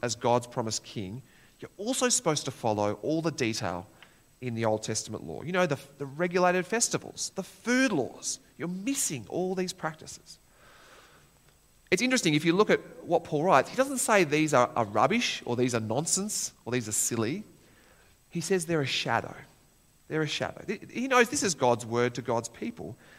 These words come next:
but they're a shadow of what is to come. They're a shadow of Jesus, who's the real thing. And so they're unnecessary for these Christians. These Christians, they've got the real thing.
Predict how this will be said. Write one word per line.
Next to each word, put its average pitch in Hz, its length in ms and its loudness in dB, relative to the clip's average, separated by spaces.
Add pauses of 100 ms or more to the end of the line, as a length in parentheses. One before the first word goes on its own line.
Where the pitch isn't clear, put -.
(500)
but 160 160 2
they're 151 180 4
a 147 80 0
shadow 147 880 0 (120)
of 123 180 0
what 123 160 0
is 120 140 -2
to 123 100 -6
come. - 360 -8
They're 143 140 4
a 147 40 4
shadow 127 640 0 (640)
of 120 240 4
Jesus, - 520 0
who's 120 220 -4
the 120 140 0
real 117 280 0
thing. - 360 -14 (120)
And 117 160 -4
so 127 220 6
they're 120 200 2
unnecessary 117 720 0
for 113 160 -6
these 110 220 -4
Christians. - 600 -14 (480)
These 156 160 6
Christians, 120 420 0
they've 143 240 8
got 151 220 6
the 120 80 0
real 117 220 0
thing. - 320 -14